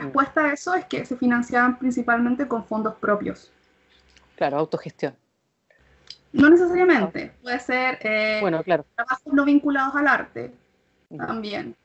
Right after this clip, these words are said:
Speaker 1: Entonces,
Speaker 2: Ok.
Speaker 1: como que finalmente te hace, te hace entender un poco este panorama, ¿cierto? De que el arte, y no solo el arte, sino que,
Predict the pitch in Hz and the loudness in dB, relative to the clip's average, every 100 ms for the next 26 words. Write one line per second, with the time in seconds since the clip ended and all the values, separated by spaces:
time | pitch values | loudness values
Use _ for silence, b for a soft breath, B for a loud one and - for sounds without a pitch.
0 | _ _ - 226 240 285 269 - 247 247 | _ _ -10 -6 -2 -2 -4 -6 -4 -2
1 | 233 247 254 254 262 269 285 240 240 - | -2 -6 -4 -4 -2 -2 -4 -2 -4 -4
2 | 269 - B B B 240 302 285 277 254 | -8 -8 B B B -2 4 2 2 0
3 | 254 277 285 285 294 294 285 247 233 233 | 2 0 0 -2 -2 -2 0 0 2 2
4 | 254 - - 247 - 285 240 226 220 233 | 0 -4 -6 -8 -4 -4 -4 -4 0 2
5 | 240 240 311 381 - b b - 220 240 | 2 0 -4 -4 -8 b b -4 -4 0
6 | 277 285 320 254 190 220 - 220 214 233 | 2 4 2 0 -6 -6 -6 -8 -4 -4
7 | 220 | -4